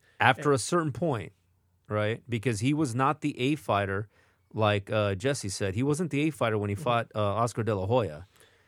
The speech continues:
Speaker 2: No,
Speaker 1: Um,
Speaker 2: um, and that's,
Speaker 1: right?
Speaker 2: that one was third on the list
Speaker 1: Was it
Speaker 2: with
Speaker 1: really?
Speaker 2: two point four eight mil.
Speaker 1: Yeah, see, it makes sense
Speaker 2: Yeah.
Speaker 1: with those two guys, right? But yeah, but he's another one that it didn't matter who he was fighting.
Speaker 2: Mm-hmm.
Speaker 1: People were gonna watch him. They
Speaker 2: People
Speaker 1: wanted
Speaker 2: were
Speaker 1: to
Speaker 2: gonna
Speaker 1: watch him
Speaker 2: watch.
Speaker 1: lose as much as they wanted to watch the fight.
Speaker 2: Yeah.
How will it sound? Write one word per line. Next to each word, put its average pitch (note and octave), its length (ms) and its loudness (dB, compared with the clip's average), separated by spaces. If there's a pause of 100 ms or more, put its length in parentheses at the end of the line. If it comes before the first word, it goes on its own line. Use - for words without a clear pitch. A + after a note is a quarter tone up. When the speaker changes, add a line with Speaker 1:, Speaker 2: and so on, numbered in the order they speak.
(240)
Speaker 2:
No, G2+ 300 6
Speaker 1:
Um, F#2 240 -6
Speaker 2:
um, D#3 340 -2
and D#3+ 160 -2
that's, E3 120 2
Speaker 1:
right? A2 300 2
Speaker 2:
that E3 180 -4
one F#3+ 200 -4
was E3 260 -8 (120)
third E3 200 0
on D#3 100 -4
the D3 60 -6
list D#3+ 340 -8
Speaker 1:
Was G#2+ 260 0
it B2 40 4
Speaker 2:
with A#2 80 0
Speaker 1:
really? B2+ 300 2
Speaker 2:
two F#3+ 240 -8
point F#3+ 380 -6
four D#3+ 440 -6
eight D3+ 220 -10
mil. C3 260 -12 (320)
Speaker 1:
Yeah, G2+ 220 -4
see, G2+ 180 -12
it G#2+ 40 -6
makes G#2 260 -2
sense A#2 340 -6
Speaker 2:
Yeah. - 60 -12
Speaker 1:
with G2 140 -6
those G#2 180 -2
two G2 160 -6
guys, F2 360 -8
right? F#2+ 320 -6
But G#2+ 260 -4
yeah, A#2 200 2
but F#2+ 160 -4
he's C3 220 -2
another A#2 260 0
one F#2 220 -4
that F#2 180 -6
it F#2+ 60 -10
didn't A#2+ 180 -2
matter A2 220 -2
who G#2+ 160 0
he G#2 80 -4
was F2 160 -12
fighting. F#2 480 -6 (340)
Speaker 2:
Mm-hmm. B2+ 460 -16
Speaker 1:
People A2 260 -4
were G#2 100 -2
gonna G2+ 180 -2
watch G2+ 260 -2
him. F2 100 -8
They F2 80 -6
Speaker 2:
People F2 100 -6
Speaker 1:
wanted F#2 140 -4
Speaker 2:
were - 20 -4
Speaker 1:
to F#2 80 -6
Speaker 2:
gonna F#2 60 -4
Speaker 1:
watch G2+ 180 -4
him F#2+ 60 -6
Speaker 2:
watch. F#2+ 100 -4
Speaker 1:
lose G#2+ 240 -4
as F2+ 120 -12
much F#2+ 220 -10
as F#2 140 -12
they G2 80 -8
wanted F#2+ 240 -8
to F#2+ 60 -8
watch F#2+ 200 -6
the D2 100 -14
fight. F2+ 460 -6
Speaker 2:
Yeah. - 160 -14